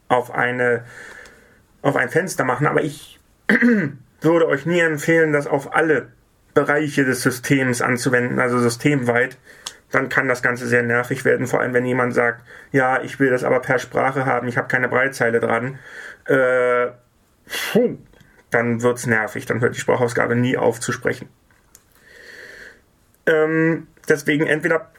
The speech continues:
auf die Anwendung oder auf das Fenster beschränken. Das wäre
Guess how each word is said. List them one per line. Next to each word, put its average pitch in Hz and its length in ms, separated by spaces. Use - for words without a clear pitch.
auf 151 200
die 156 100
Anwendung 160 380
oder 147 100
auf 143 120
das - 120
Fenster 151 320
beschränken. 123 720
Das - 320
wäre 120 520